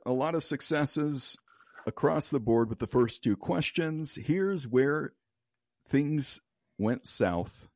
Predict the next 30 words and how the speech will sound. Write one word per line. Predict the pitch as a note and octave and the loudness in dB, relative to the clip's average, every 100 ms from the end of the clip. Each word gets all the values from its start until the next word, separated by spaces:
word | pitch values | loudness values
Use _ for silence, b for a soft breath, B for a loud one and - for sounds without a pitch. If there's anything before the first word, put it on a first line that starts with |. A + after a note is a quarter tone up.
| _ | _
for | - A2 | -8 -2
the | F2+ | 0
majority | F2+ - F#2+ G2 F#2+ | 0 0 2 2 2
of | F#2+ | 2
our | E2+ E2 | 2 2
audience | D2 C2 C#2 - - - - | 0 -4 -6 -6 -8 -6 -6
is, | F2+ - | -6 -4
is | - D#2+ - | -6 -6 -6
in | E2 D#2+ | -4 -4
the, | C2 - B2+ | -4 -4 -6
the | E2+ | -4
next | E2+ - - | -4 -6 -6
five | F#2+ F#2 F#2 | -4 -2 -2
questions | - F#2 F2 - E2 - | -2 -2 -4 -6 -8 -8
to | - | -8
come | F2+ D2+ | -6 -6
here. | - - - _ B B B B B B | -4 -6 -6 _ B B B B B B
Will | A2+ F#3+ G3+ | 2 2 2
Taylor | - F3+ F3+ | 2 2 2
Swift, | E3 - B2+ B2+ - - | -2 -2 0 0 -4 -8
was | G#2 D3 F#3+ | -2 0 0
she | - D3+ | -2 -2
shown | - - E3 A2+ F2+ F#2 - - G#2 | -2 -2 0 2 0 -2 -6 -14 -2
during | B2 D3 G2+ F2+ F2+ G2 _ _ _ | 2 4 2 0 -2 -8 _ _ _
the | A2 | 0
national | G2+ G2+ G#2 - G#2+ G2 | 2 2 2 2 2 2
anthem? | F2 - C2+ - _ _ _ _ _ _ _ _ _ _ _ _ _ _ _ _ | 0 -2 -6 -8 _ _ _ _ _ _ _ _ _ _ _ _ _ _ _ _
She | - F2 | -2 2
was | F2 | 2
not. | F#2 D#2+ - | 2 0 -4